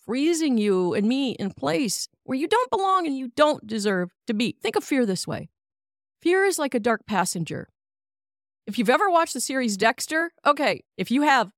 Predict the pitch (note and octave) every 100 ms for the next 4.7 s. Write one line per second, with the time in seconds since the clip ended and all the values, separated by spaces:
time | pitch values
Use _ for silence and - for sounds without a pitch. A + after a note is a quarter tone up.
0 | _ D4 D#4 D4 F#3+ A#3 G#3 G#3 G3 -
1 | - E3+ D#3 C#3+ - - F3+ B2 - -
2 | G3+ - G3 - - F#2 - _ _ G3+
3 | A#3+ A3 A3 G3 _ _ - G3+ F4 D#4+
4 | C4 C4+ A#3+ A3 G3 F#3+ F#3